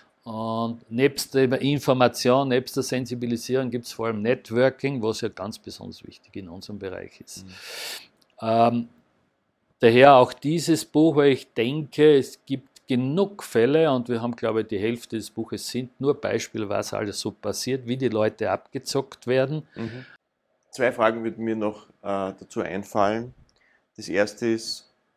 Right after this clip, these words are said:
Speaker 2: Cyberabwehr, so eine Cyberabwehrtruppe zu haben, ist ja unglaublich ressourcen, äh, fressend. Kann man überhaupt genü-, genügend Leute haben für, für so ein Team? Und die zweite hänge ich auch gleich an.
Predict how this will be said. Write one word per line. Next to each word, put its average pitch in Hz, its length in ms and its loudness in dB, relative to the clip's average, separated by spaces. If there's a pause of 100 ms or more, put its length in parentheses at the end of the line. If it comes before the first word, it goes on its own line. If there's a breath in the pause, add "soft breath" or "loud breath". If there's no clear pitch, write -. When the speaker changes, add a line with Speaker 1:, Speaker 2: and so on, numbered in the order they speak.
(180)
Speaker 2:
Cyberabwehr, 107 1160 0 (240)
so - 160 -16
eine 104 100 -10
Cyberabwehrtruppe 101 920 -6
zu 107 200 -14
haben, 107 440 -6 (280)
ist 110 160 -14
ja 104 80 -6
unglaublich 101 500 -6
ressourcen, 107 680 -10 (680)
äh, 98 320 -8 (140)
fressend. 120 640 -8 (600)
Kann 101 160 -6
man 113 120 -4
überhaupt 113 260 -2
genü-, 110 300 -12 (220)
genügend 110 380 -4
Leute 107 380 -2
haben 113 540 -2
für, - 260 -16
für 113 280 -4
so 120 140 -10
ein 113 340 -8
Team? 127 380 -10 (680 soft breath)
Und 113 200 -12
die 113 80 -8
zweite 95 420 -2
hänge 110 260 -4
ich 113 140 -4
auch 101 200 -2
gleich 113 240 -4
an. 110 300 -4